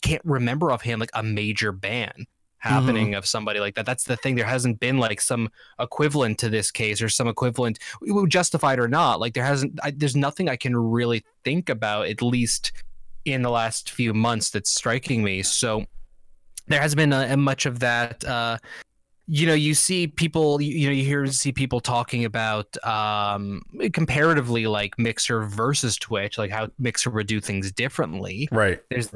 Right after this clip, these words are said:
Speaker 1: that kind of stuff, but no, they're, they're not super transparent.
Speaker 2: Yeah.
Speaker 1: Uh, but that, I, but I'm not sure what there is to necessarily looking at. As far as features go, uh, we, we, we hear noth-, uh, at least where I'm at, I hear nothing until it pops up on, uh,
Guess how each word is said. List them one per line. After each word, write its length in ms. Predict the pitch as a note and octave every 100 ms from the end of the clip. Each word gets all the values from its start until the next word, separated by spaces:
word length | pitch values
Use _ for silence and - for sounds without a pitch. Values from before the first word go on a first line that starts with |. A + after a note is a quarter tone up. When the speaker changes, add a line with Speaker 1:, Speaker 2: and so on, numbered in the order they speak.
| G#2
Speaker 1:
that 240 | B2+ A#2+
kind 140 | - A#2
of 60 | -
stuff, 160 | A2
but 120 | - A#2
no, 240 | B2+ C3
they're, 200 | C3 D3+
they're 120 | D#3
not 220 | E3 D#3+
super 260 | - C#3+ B2+
transparent. 1000 | - A2+ G#2 - A2 F2+ C#2+ - - - - - C3
Speaker 2:
Yeah. 340 | G#2 F2+ F2
Speaker 1:
Uh, 680 | A#2 A#2 A#2 A#2+ A#2+ A#2+ B2
but 220 | C3 C#3+ B2+
that, 260 | E3+ D#3 -
I, 220 | - D#3+ - F#3
but 160 | D#3 D3+ C#3
I'm 140 | C#3+
not 180 | C#3 B2
sure 320 | - - C#3
what 280 | B2 A#2 -
there 180 | A#2+ A#2
is 440 | A#2 A2+ G#2 - _ _ _ _ _ _ _ _ _ -
to 280 | - E3
necessarily 420 | C#3 B2 B2+ B2 A2+
looking 140 | A2
at. 160 | G#2+ C#3+
As 120 | -
far 80 | E3+
as 100 | -
features 400 | A3+ A#3 C#3+ A#2+
go, 280 | A2 G#2 - - - -
uh, 200 | B2 B2
we, 200 | C3+ C#3
we, 180 | C3 A#2+
we 200 | A#2+ A2
hear 160 | A#2
noth-, 260 | A2 A2 -
uh, 140 | D#3 D3 C3+ - - -
at 80 | C3+
least 200 | C3 D3
where 160 | C3 C3
I'm 240 | A#2+ A#2 G#2+
at, 100 | G#2+
I 100 | A2+
hear 160 | A#2
nothing 440 | G#2 G#2 G#2 A#2 A2
until 600 | G#2 - A2 G#2+ G2+ -
it 120 | A#2+
pops 260 | A#2 A2 -
up 160 | A2+ G#2+
on, 220 | G#2+ G#2
uh, 240 | G#2 G#2